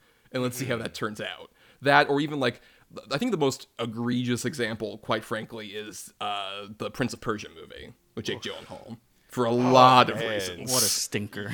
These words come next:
Speaker 2: Yeah. <laughs> God, I saw that in theaters, man.
Speaker 1: Oof.
Speaker 2: God, that was so bad. <laughs>
Speaker 1: Right. Yep, yep. And I'm guess-, Shaquille, you were also, like,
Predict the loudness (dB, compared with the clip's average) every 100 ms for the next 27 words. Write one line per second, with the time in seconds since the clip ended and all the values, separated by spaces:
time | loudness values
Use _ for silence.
0 | -4 0 4 4 4 0 -2 -4 -6 -6
1 | -16 _ _ _ -16 -14 -14 -8 -4 -4
2 | -8 _ -6 -6 -6 -12 -16 -8 -4 -2
3 | -2 -8 -14 -18 -20 -20 -4 -2 2 2
4 | 2 0 -2 -6 -2 -2 -2 -4 -10 -16
5 | -14 -12 2 4 4 4 2 0 -14 -2
6 | 0 0 -4 -4 -4 -4 -10 -20 -20 _
7 | 6 6 6 0 2 2 4 0 -2 -4
8 | 0 4 8 6 4 4 8 8 8 4
9 | 6 2